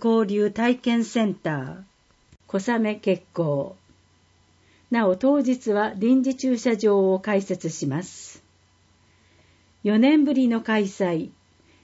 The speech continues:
雪町をはじめ、区内外の美味しい料理や特産品を販売。豪華な商品が当たる抽選会や、神楽、音楽、ダンスなどのステージイベント。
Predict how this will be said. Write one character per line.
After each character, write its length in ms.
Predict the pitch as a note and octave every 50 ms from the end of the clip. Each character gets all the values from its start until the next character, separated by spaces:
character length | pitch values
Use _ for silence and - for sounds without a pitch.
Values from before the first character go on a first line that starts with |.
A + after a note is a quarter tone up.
| _ _ _ -
雪 300 | A3 G#3+ G#3+ - C#4 C4+
町 340 | - C4 A3 G3 F3+ F3 F3+
を 60 | F#3+
は 160 | F3+ G3 F#3
じ 140 | F#3 F#3+ F3+
め、 300 | F3 F3 F#3+ G#3+ - _ _ _ _ _ -
区 100 | - C4
内 300 | C4 C#4 C#4 C4+ B3+ G3
外 240 | G3 F#3 F#3 F3+ E3
の 200 | E3+ F3+ G3+ A3+ A3+
美 80 | A#3+
味 20 | A#3
し 280 | - - B3+ B3 A#3
い 40 | G#3+
料 240 | A3 A3+ A3 G#3 F#3+
理 140 | E3 D3 D3+
や 180 | D#3+ E3 F#3
特 220 | - G3 G3 - -
産 280 | - C4 B3+ B3+ A#3+
品 320 | A3 A3+ A#3+ A3 G#3 G3+ G3+
を 80 | G3+ A3
販 280 | G3 G3 F3+ F3 D#3+
売。 360 | C#3+ D3+ D3 D3+ D3 E3 G3 - _ _ _ _ _ _ _ _ _ _ _ _ _ _ _ _ - A3
豪 220 | A3+ B3+ C4+ B3+
華 140 | B3+ A3 G3
な 120 | F#3+ F#3+
商 280 | - - A3 G#3+ G#3+ A3
品 260 | G3+ G3+ G#3 G3 G3
が 120 | F#3+ F#3 F#3
当 60 | F#3 -
た 100 | F#3+ F#3
る 100 | F#3+ F#3+
抽 260 | - - A#3+ B3 A#3+
選 300 | A#3 - B3+ B3 G#3 F#3+
会 320 | F#3 F3 E3+ D#3+ C#3 C#3
や、 220 | D#3+ D#3+ F3+ - - _ _ _ _ _ _ _ _
神 380 | - - A#3 A3+ G3 G#3+ G3 E3+
楽、 260 | E3 D#3+ F3+ - - _
音 300 | - G#3+ A#3+ A3+ G3+ F#3+
楽、 440 | E3+ F3 F3 - - E3+ D#3+ - - - _ - _ -
ダ 200 | G#3+ A#3 C4+ C#4+
ン 80 | D4 C#4+
ス 100 | - G#3+
な 140 | G3+ F#3+
ど 120 | E3+ F3 E3
の 140 | E3 F3+ G3
ス 120 | F#3+ -
テ 200 | - B3 B3+ B3+
ー 20 | A#3
ジ 180 | G#3+ A#3 A#3
イ 40 | A3+
ベ 140 | G#3 A3 G#3
ン 140 | E3+ C3 A#2+
ト。 260 | - - E3 -